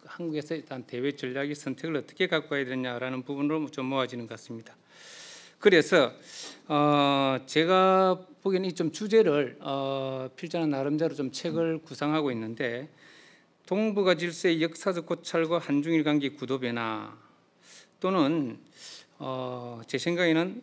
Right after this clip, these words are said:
이 동북아 질서의 구조 변화와 한중일 관계의 역사적 고찰이나, 아, 내용은 어느 쪽, 어느 쪽에, 에, 중점을 해도 좋은데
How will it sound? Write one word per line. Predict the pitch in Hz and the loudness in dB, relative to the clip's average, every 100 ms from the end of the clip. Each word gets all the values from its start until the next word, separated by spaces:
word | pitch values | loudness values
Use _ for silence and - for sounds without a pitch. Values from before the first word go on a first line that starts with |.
| - | -16
이 | - 147 | -10 -4
동북아 | 180 190 175 160 | -2 -2 2 0
질서의 | 156 196 180 208 185 | 0 -4 0 0 0
구조 | - 143 165 | -2 -2 0
변화와 | 175 160 156 165 | 2 4 4 2
한중일 | 175 147 147 170 170 156 | 0 0 0 0 0 2
관계의 | 151 151 156 151 | 2 4 4 2
역사적 | 147 - 160 143 | 0 -2 -4 -4
고찰이나, | 151 - 143 123 113 - | -8 -6 -10 -8 -10 -2
아, | |
내용은 | 147 147 175 165 | 2 2 2 2
어느 | 147 160 | 0 0
쪽, | 196 | 0
어느 | 175 160 | 2 0
쪽에, | 180 170 170 165 | 0 0 0 -2
에, | 143 139 135 | -6 -6 -6
중점을 | 143 127 151 147 | -8 -6 -4 -2
해도 | 143 | -4
좋은데 | 131 117 127 135 123 147 | -8 -8 -6 -4 -6 -8